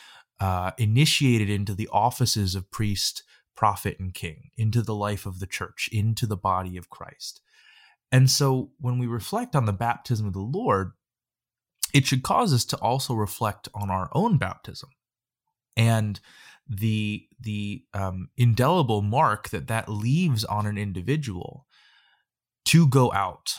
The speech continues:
to strive for holiness for oneself, to build the body of Christ, to build the kingdom of God, and to, to walk with others on this road, on this journey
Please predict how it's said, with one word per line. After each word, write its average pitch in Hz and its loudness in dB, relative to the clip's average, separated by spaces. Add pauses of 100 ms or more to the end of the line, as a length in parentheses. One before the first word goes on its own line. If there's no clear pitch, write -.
(500)
to 123 4
strive 127 2
for 143 -2
holiness 113 -2
for - -10
oneself, 95 -6 (920)
to 117 4
build 123 2
the 113 -2
body 95 0
of 87 -12
Christ, 160 -4
to 98 -8
build 120 2
the 123 -2
kingdom 110 -4
of 92 -6
God, 98 -2 (420)
and 120 2 (100)
to, 113 0 (140)
to 110 -4
walk 110 0
with 139 2
others 131 0 (580)
on 123 6
this 120 -2
road, 110 0
on 110 -4
this 104 -6
journey 104 -2